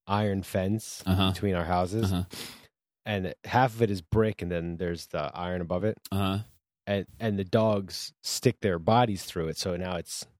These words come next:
Speaker 1: spread out, and my dog can kill their dog. So I'm trying to stop that before it happens.
Speaker 2: <laughs> Good plan.
Speaker 1: 'Cause I have a big, I have a big German Shepherd, and they have some shitty, dirty, dungy, dingy
Speaker 2: Whatever.
Speaker 1: I don't know.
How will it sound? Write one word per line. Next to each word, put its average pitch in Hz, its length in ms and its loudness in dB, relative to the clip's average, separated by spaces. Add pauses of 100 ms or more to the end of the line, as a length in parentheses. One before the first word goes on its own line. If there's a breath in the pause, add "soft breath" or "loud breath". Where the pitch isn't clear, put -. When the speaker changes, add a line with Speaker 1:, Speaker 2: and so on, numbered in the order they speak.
(280)
Speaker 1:
spread 104 400 4
out, 90 320 -2 (140)
and 95 100 -4
my 90 140 2
dog 90 300 0
can 90 180 -8
kill 98 300 -2
their 78 200 -4
dog. 76 420 -8
So - 140 -8
I'm 78 280 -6
trying 80 240 -2
to 78 120 -10
stop 78 420 -2
that 76 340 -6
before 73 300 -12
it - 60 -2
happens. - 560 4 (440)
Speaker 2:
<laughs> - 480 -12
Good - 160 0
plan. 69 260 0
Speaker 1:
'Cause 110 120 -2
I 107 60 2
have 101 80 2
a 95 40 -2
big, 92 240 2 (240)
I 113 60 0
have 101 100 2
a 98 60 -2
big 107 200 4
German 98 240 2
Shepherd, 110 320 2
and 87 80 -4
they 87 60 -2
have 92 180 0
some 90 180 -6
shitty, 87 640 0
dirty, 85 440 0 (580)
dungy, 85 520 0 (320)
dingy 82 600 -6 (1040)
Speaker 2:
Whatever. 78 400 2
Speaker 1:
I 78 120 -6
don't 69 120 -10
know. 71 200 -12